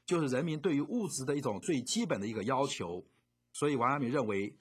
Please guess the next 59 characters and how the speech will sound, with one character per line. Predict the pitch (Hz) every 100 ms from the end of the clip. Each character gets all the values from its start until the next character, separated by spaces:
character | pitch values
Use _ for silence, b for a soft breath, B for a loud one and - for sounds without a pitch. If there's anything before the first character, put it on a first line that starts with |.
| b
良 | - 120 127
知 | 139 151 147
是 | 147 - 123
人 | 104 135
人 | 196 175
所 | 156 117 101
同 | - 104 120
具 | 139 226 135
的， | 101 85 - _ _ _ _ _ _ _ _ _ _
其 | - 190
目 | 226 240
的 | 214 180
不 | 156
过 | 165 151
是 | 160
在 | 147 139
于 | 120
调 | 127 139 123
和 | 156 117 110
这 | 110 120
个 |
距 | 104 190 135
离， | 92 82 - _ _ _ _ _
以 | 131 123
便 | 123 214
于 | 135 117 139 - _ _
跟 | 135 135
百 | 101 95
姓 | 160 117 87 _
去 | - 113
做 | 113 101
个 |
说 | 95 143 131
明。 | 117 80 - _ _ _ _ _ _ _ _ _
那 | 202
么 | 208
从 | 180 185
治 | -
良 | 240 180
知 | 202
的 | 196
一 |
个 | 175
观 | - 202 214
点， | 175 117
王 | 117 147
阳 | 160
明 | 127
又 | 143 135
提 | 123 120
出 | 110
了 | 131 110
知 | - 185
行 | - 139
合 | - 120
一 | 170
的 | 233 156
思 | - 127
想， | 123 92